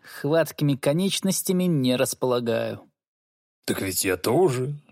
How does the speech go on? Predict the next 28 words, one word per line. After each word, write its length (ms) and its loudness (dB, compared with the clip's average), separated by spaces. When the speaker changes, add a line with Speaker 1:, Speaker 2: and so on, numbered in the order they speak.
Speaker 2:
И 200 0
шея 440 2
моя 320 2
не 220 4
писана, 600 0
так 200 -6
что 320 2
мне 160 4
будет 260 -4
с 100 -2
того, 300 0
если 280 0
найдете, 600 -2
чем 340 -4
издавите? 760 -4
Согласные 640 2
и 20 2
нагласные 580 4
наедут. 560 -4
Безграмотно 760 0
получится, 680 -2
и 180 -4
ладно. 540 2
Speaker 1:
С 100 -10
какого 320 2
потолка 400 2
это 220 2
заключение? 640 0